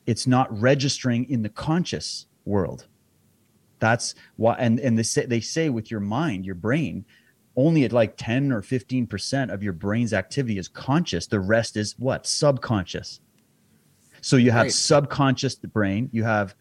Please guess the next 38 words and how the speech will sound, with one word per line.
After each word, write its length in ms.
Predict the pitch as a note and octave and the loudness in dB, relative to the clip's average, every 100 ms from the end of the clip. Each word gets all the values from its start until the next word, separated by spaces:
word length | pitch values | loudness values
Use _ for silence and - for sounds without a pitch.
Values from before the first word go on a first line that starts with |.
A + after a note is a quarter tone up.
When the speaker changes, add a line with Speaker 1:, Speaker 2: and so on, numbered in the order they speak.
| _ _ _ _ _ | _ _ _ _ _
Speaker 1:
um, 560 | G#2+ G2+ G2 F#2+ F#2 F2+ _ _ _ _ _ _ _ _ - | -2 0 2 0 -2 -6 _ _ _ _ _ _ _ _ -4
ninety 380 | B2+ B2 C3+ C3 | 2 4 4 2
percent 340 | A2 C#3 B2 | 0 -4 -4
junk 320 | G#2 B2+ B2 | -2 -2 -2
D 120 | B2+ A#2 | -4 -2
N 120 | A2+ | -2
A, 160 | A#2+ | -2
which 240 | G#2+ G#2+ - | -4 -6 -12
is 60 | |
probably 420 | F#2+ B2 C3 A#2+ G2+ | -12 -4 -2 -2 -4
just 240 | G#2+ G2 | -6 -4
vibrating 560 | G2 A2+ G2+ A2 G#2 G#2 | 0 0 2 0 0 -2
in 160 | G2+ | -4
the, 160 | G2 F#2+ | -4 -4
with 200 | G#2+ G2 | -6 -6
the 60 | - | -6
soma. 520 | - A2+ G#2+ F#2+ A#2 - | 0 2 4 0 -4 -10
That's 180 | G2 - | -16 -6
the 100 | G#2 | -2
vibe 320 | F#2+ F#2 F#2+ | 2 2 0
that 100 | E2 | -2
you're 120 | G2 | -4
getting. 260 | F2+ G2 G#2 | -2 0 0
That's 180 | G2+ - | -2 -4
your 100 | G2+ | -2
unconscious. 680 | A2 A2 F#2+ F2 G#2+ B2 - _ _ _ _ _ | -2 -2 -6 -4 -6 -8 -14 _ _ _ _ _
And 160 | A2 A#2 | 0 2
it's 140 | A2+ | 4
all 220 | B2+ B2 | 4 4
there. 320 | A#2+ E3+ A2+ - _ | 4 0 -2 -12 _
And 120 | A2+ | 0
then 100 | A2+ | 2
you 60 | A2 | 2
got 200 | A2 G#2 | 2 0
the 120 | - | -4
exoteric, 560 | G#2 - G#2+ - G#2 F2 | -6 -6 -6 0 0 0
esoteric 640 | G2+ - - G2+ G2 G2 | -4 -6 -4 0 0 -2
symbolism. 680 | - G#2+ G2+ G2+ G2 G2 F#2+ | -2 -2 0 -2 -2 -4 -8